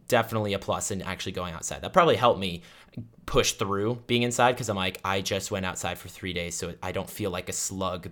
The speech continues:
being stuck inside in the dark because I actually just went outside." So that was, that was kinda useful. But like I said, if you're ever gonna go into, 'cause I know some people, uh, from stream and everything ask for tips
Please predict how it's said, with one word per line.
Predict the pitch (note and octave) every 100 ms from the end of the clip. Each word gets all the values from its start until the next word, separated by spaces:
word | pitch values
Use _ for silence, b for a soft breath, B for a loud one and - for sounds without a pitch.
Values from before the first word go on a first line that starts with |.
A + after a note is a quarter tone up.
| -
being | F#2+ F2+
stuck | - - F#2+ F#2 -
inside | G2+ F#2+ F2 F2 - G2+ F2 E2+ E2
in | - F2+
the | E2
dark | E2 D#2+ B1 -
because | F2+ F2 F2
I | - F2+
actually | F2+ -
just | E2 E2
went | E2+
outside." | D#2+ - - - -
So | F2+ C2 - B B B B B -
that | C#3+ C3+
was, | C3+ A2 - B2
that | A#2+
was | A#2+ A#2
kinda | A#2 G#2
useful. | F#2+ F#2 - D2+ D#2 - b b b -
But | G#2 F#2 - _ -
like | C3
I |
said, | A#2 G2 E2+ - _
if | B2
you're | D3
ever | D3 C#3
gonna | C#3+ C3+
go | C3 B2+
into, | B2+ B2+
'cause | A#2+ C3
I | B2+
know | C#3
some | - A#2+
people, | B2 A#2 A2 G2
uh, | G#2 G2+ G2
from | - G2
stream | - G#2+
and |
everything | G2+ F#2 G2
ask | F2+ G#2 -
for | F#2
tips | - G2+ - -